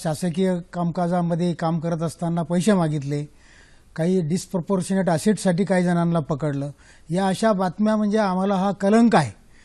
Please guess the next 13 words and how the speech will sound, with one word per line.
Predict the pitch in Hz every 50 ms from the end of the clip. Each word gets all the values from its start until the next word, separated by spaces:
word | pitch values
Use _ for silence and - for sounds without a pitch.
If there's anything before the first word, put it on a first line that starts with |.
| - - - - -
आणि | - 151 165 156 -
त्यामुळे | 185 180 202 214 226 220
जनमानसामध्ये | 180 185 180 185 196 202 202 202 208 196 - 220 214 214 214 214 208 226 220
असा | 208 185 180 202 202
एक | 208 190 196
विचार | 185 165 - 202 208 214
चाललेला | 170 156 185 165 170 170 165 156
आहे, | 143 123 123 156 185 - - - - - - - 147
जनमानसामध्ये | 165 170 185 196 196 196 202 190 - 214 208 208 196 208
अशी | 185 - 214
प्रतिमा | 170 - 175 165 135 - 208 220 240 233
झालेली | 208 180 156 156 160 156 147
आहे, | 139 147 170